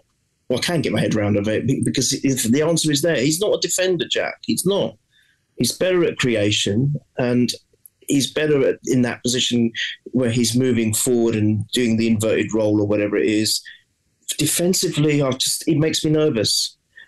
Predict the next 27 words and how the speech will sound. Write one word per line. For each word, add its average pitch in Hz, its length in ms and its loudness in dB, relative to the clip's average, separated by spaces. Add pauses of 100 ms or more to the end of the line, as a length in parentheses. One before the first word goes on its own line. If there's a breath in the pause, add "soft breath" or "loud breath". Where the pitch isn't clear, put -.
(120)
And 170 100 2
it's, - 180 -2 (120)
look, 180 280 0 (400)
if 208 240 -4 (100)
Kiwior, 190 600 2
Kiwior 196 300 2
wasn't 175 280 0
there, 170 300 0 (240)
if 190 120 -2
Tomiyasu 170 640 0
couldn't - 240 0
play 156 240 0
on 151 140 2
the 151 60 2
left, 156 560 -2 (360)
then 165 220 2
we'd 165 120 0
have 170 160 0
no 180 140 2
choice, 165 480 -2
and 139 120 0
we'd 147 100 0
have 156 140 0
to 151 100 -2
just 156 200 -2
end 151 180 0
up, - 120 -4